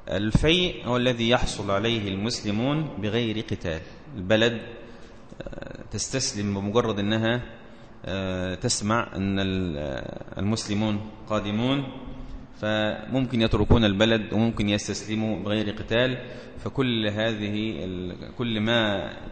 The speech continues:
يحصل عليه المسلمون يسمى فيئا. مصرف الفيء اللي هو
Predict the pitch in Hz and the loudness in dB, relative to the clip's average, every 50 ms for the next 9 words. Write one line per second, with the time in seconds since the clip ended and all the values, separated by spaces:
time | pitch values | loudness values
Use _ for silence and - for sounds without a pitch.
0 | - - - - - - - - 117 - - - 107 98 104 107 117 120 113 107 | -12 -14 -14 -12 -12 -10 -6 -6 -4 -4 -4 -4 -2 0 2 4 4 4 2 2
1 | 107 - - 110 110 127 135 127 110 104 - 120 120 117 117 113 117 113 110 104 | 0 0 0 0 0 2 2 2 0 0 0 0 0 0 0 2 2 0 0 0
2 | - 117 104 98 - - 95 92 92 90 90 - - - - - - - - - | 0 -2 -2 -2 -4 -4 -4 -4 -4 -6 -8 -12 -14 -16 -16 -18 -18 -20 -20 -20
3 | - - - - - - - - - - - - - - - - - - - - | -20 -20 -20 -20 -20 -20 -20 -20 -20 -20 -20 -20 -20 -20 -20 -20 -20 -20 -20 -20
4 | - - - - - - - - - - - - - - - - - - - - | -20 -20 -20 -20 -20 -20 -18 -18 -20 -20 -20 -20 -20 -20 -20 -20 -20 -20 -18 -18
5 | - - - - 170 - - - - - - - - - - - - - - - | -18 -18 -18 -18 -18 -18 -18 -18 -18 -18 -18 -18 -18 -18 -18 -18 -18 -18 -18 -18
6 | - - 131 160 170 - 170 143 127 131 110 - - 175 202 208 - - - - | -2 4 6 6 6 6 4 4 4 0 0 2 0 0 0 0 -2 -4 -6 -4
7 | 120 120 127 139 143 139 139 151 156 156 147 139 - | 0 2 2 2 2 2 4 4 4 4 4 2 2